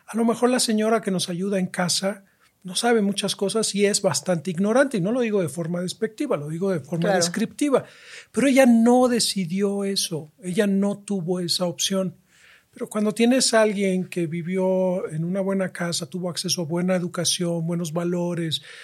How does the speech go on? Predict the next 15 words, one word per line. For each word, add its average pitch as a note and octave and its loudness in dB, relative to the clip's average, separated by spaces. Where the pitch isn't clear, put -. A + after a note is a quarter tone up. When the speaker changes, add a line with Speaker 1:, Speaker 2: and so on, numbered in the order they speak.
Speaker 1:
buena F3 2
enseñanza, F3+ 0
etcétera, F3+ -6
y F3+ -4
que F#3 2
renuncia F#3 2
a - -4
todo F#3+ -2
eso F#3 -2
porque E3 -4
es F#3 -4
más F#3 -4
fácil F#3 -4
ser F#3 -4
ignorante, F#3+ -2